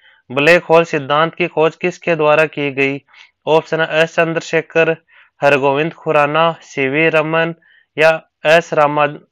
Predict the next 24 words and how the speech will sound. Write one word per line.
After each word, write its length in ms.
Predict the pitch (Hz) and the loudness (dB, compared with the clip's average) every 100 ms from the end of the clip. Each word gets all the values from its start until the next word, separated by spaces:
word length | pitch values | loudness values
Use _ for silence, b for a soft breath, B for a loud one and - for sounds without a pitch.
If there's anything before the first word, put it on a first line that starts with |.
| _ 147 | _ -4
रामानुजम। 760 | 147 147 147 143 135 143 131 - _ _ | -2 0 -2 -2 -4 -6 -8 -14 _ _
तो 80 | 156 | -4
इसका 220 | 156 170 | 0 0
सही 220 | 156 156 | -2 -2
आंसर 340 | 165 165 160 165 | 0 0 0 -2
होगा 220 | 160 165 | 0 2
ऑप्शन 360 | 160 156 - 160 | 2 -2 -6 -6
नंबर 360 | 147 147 165 | -6 -4 -4
ए, 280 | 147 127 110 b b b b | -2 -6 -6 b b b b
एस 260 | 151 165 - | 0 0 0
चंद्रशेखर 640 | 165 160 165 165 156 165 | -4 -4 -4 -4 -2 -2
के 180 | 160 165 | -2 -2
द्वारा 360 | 147 147 147 160 | 0 0 2 0
ब्लैक 360 | 135 139 151 - 147 | -2 -4 -4 -4 -6
होल 220 | 147 151 | -4 -6
की, 360 | - 160 170 165 _ _ b b b - | -6 -4 -4 -6 _ _ b b b -4
ब्लैक 240 | 143 165 | 0 0
होल 200 | - 156 | 0 -2
सिद्धांत 460 | 151 143 135 147 151 | -2 -6 -2 -2 -4
की 140 | 180 | -8
खोज 320 | 170 143 131 | -6 -4 -4
की 200 | - 135 | -4 -4
गई 200 | 127 139 | -2 -2
थी। 400 | 127 - 135 131 | -4 -6 -8 -8